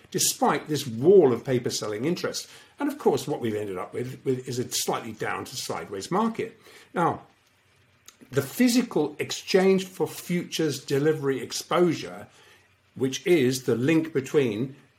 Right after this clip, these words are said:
this comex rigging prices and where it lands in a deliverable, potentially deliverable market in London, which is actually Basel three compliant, um,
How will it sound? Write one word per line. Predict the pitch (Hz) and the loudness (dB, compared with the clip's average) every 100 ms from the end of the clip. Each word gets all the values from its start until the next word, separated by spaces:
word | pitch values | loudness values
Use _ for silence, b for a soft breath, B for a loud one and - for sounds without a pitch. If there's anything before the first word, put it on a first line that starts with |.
| - | -12
this | 98 - | -10 -10
comex | - - 190 233 190 - 143 | -8 2 6 6 4 -2 -2
rigging | 131 131 123 | 2 2 0
prices | - 120 98 - 104 - - | -4 -4 -4 -6 -8 -8 -4
and | 170 170 117 | -2 0 0
where | 131 117 | 2 0
it | - | 2
lands | 120 190 180 139 165 190 185 - B | 0 2 2 0 0 0 -2 -8 B
in | 135 120 | -2 -2
a | |
deliverable, | 113 123 156 151 123 120 113 | 0 2 2 0 -2 -4 -4
potentially | 123 135 156 - 120 | -6 -2 -2 -2 -4
deliverable | 117 127 117 113 113 | -2 -2 -2 -2 -2
market | 117 117 110 110 - b b b | -2 -2 -2 -6 -8 b b b
in | 143 127 117 117 | -2 0 -2 -4
London, | 110 156 208 117 147 | 0 2 4 2 2
which | 127 - | 0 -4
is | 101 | -6
actually | 131 131 117 | -8 -10 -10
Basel | 95 135 127 120 | -6 -2 -2 -4
three | 98 127 104 | -6 -6 -6
compliant, | 87 143 196 143 139 139 B B B B B - | -8 -4 -2 0 -4 -6 B B B B B -4
um, | 117 135 - | -2 -2 -4